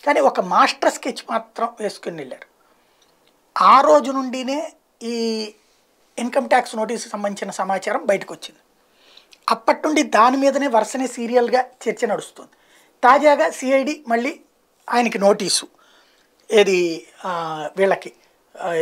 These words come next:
చంద్రబాబు పిఏకి వాళ్ళకి. స్కిల్ డెవలప్‌మెంట్ కుంభకోణంలో నిందితులు, ఇప్పుడు ఈ ఇన్కమ్ ట్యాక్స్లో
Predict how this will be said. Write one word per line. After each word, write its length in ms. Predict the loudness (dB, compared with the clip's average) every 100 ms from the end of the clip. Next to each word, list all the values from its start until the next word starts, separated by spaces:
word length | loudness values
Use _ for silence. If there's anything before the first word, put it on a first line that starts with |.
| 0 -2 -6 -2
చంద్రబాబు 340 | 0 4 4 2
పిఏకి 480 | -4 -4 -4 -6
వాళ్ళకి. 400 | -8 -10 -12 -20 _ _ _ _ _
స్కిల్ 300 | -6 0 4
డెవలప్‌మెంట్ 460 | 8 6 4 0 -2
కుంభకోణంలో 640 | 0 0 2 2 2 0
నిందితులు, 560 | 0 -2 -4 -4 -6 -8 _ _ _ -10
ఇప్పుడు 420 | -2 0 0 -2 _ _ _ _ -4
ఈ 100 | -2
ఇన్కమ్ 460 | 0 0 2 0 4
ట్యాక్స్లో 600 | 4 4 0 2 2